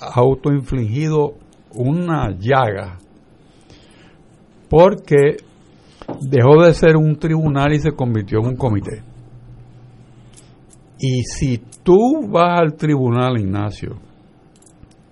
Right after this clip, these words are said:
y le planteas al juez lo que dice la opinión del Supremo, te meten un inre. No dura cinco minutos frente a un tribunal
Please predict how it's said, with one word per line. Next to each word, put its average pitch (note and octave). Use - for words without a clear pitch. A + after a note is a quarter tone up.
y A#2
le A2+
planteas G#2
al A#2+
juez A2
lo B2+
que A#2+
dice G3
la F3+
opinión C#3+
del D#3+
Supremo, C3
te B2
meten B2
un D3+
inre. A#2
No C#3+
dura A3+
cinco C4
minutos A#3
frente D#3+
a -
un G3
tribunal G3+